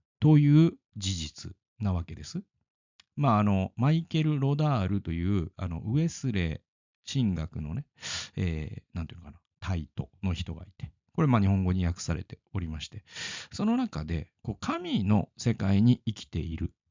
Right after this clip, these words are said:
ということが一体何を意味するのか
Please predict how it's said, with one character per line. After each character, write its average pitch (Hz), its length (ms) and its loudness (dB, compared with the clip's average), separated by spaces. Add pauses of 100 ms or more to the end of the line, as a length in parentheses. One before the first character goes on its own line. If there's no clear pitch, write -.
(100)
と 101 80 4
い - 20 6
う 92 60 4
こ 95 100 -2
と 90 140 0
が 82 160 2
一 170 120 -2 (220)
体 269 240 -2
何 247 320 2
を 196 180 0
意 151 80 6
味 135 140 8
す 117 180 0
る 107 120 4
の 92 120 4
か 98 280 -4